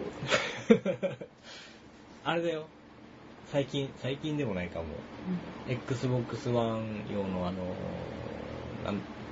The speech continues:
Speaker 1: コントローラー、プロ仕様のコントローラー
Speaker 2: うん。
Speaker 1: 発売されてて、もうめっちゃ壊れにくくて、
Speaker 2: うん。
Speaker 1: 複数素材を使って、
Speaker 2: うん。
Speaker 1: ボタンもカスタムできて、
Speaker 2: うん。
Speaker 1: 追加ボタンも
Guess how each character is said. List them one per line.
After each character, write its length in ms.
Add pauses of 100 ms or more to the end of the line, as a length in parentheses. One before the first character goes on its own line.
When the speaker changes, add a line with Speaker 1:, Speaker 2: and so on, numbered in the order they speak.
(140)
Speaker 1:
コ 60
ン 40
ト 140
ロ 80
ー 60
ラ 120
ー、 20 (240)
プ 60
ロ 100
仕 160
様 100
の 100
コ 140
ン 40
ト 120
ロ 60
ー 100
ラ 40 (340)
ー 80
Speaker 2:
う 20
ん。 20 (300)
Speaker 1:
発 180
売 40
さ 60
れ 60
て 60
て、 80 (920)
も 80 (240)
う 40
め 40
っ 100
ち 80
ゃ 40
壊 220
れ 60
に 140
く 140
く 160
て、 120 (260)
Speaker 2:
う 40
ん。 100 (800)
Speaker 1:
複 100
数 180
素 160
材 160
を 20 (140)
使 120
っ 60
て、 60 (580)
Speaker 2:
う 20
ん。 60 (200)
Speaker 1:
ボ 60
タ 120
ン 100
も 80
カ 160
ス 140
タ 80
ム 140
で 60
き 60
て、 180 (360)
Speaker 2:
う 80
ん。 60 (360)
Speaker 1:
追 160
加 120
ボ 120
タ 120
ン 20
も 60